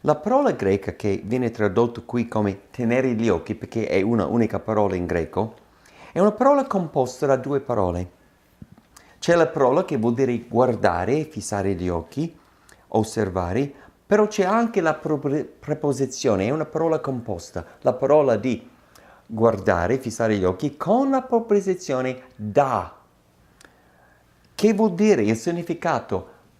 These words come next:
allontanatevi gli occhi da quello che prima guardavate per guardare a Cristo. Quindi non è solo guardate a Cristo, ma guardare dalle altre cose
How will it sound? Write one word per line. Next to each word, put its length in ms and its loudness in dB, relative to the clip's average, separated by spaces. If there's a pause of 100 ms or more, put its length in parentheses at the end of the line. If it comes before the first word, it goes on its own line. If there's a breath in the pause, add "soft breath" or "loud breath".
allontanatevi 1400 2 (240)
gli 160 0
occhi 500 2
da 560 0
quello 460 2
che 160 -2
prima 480 0
guardavate 1000 0 (760 soft breath)
per 560 4 (160)
guardare 720 2
a 200 0
Cristo. 600 -8 (240 loud breath)
Quindi 340 2 (100)
non 200 2
è 80 4
solo 460 4
guardate 580 4
a 80 -2
Cristo, 460 -2
ma 180 2
guardare 800 2
dalle 680 4
altre 380 0
cose 580 2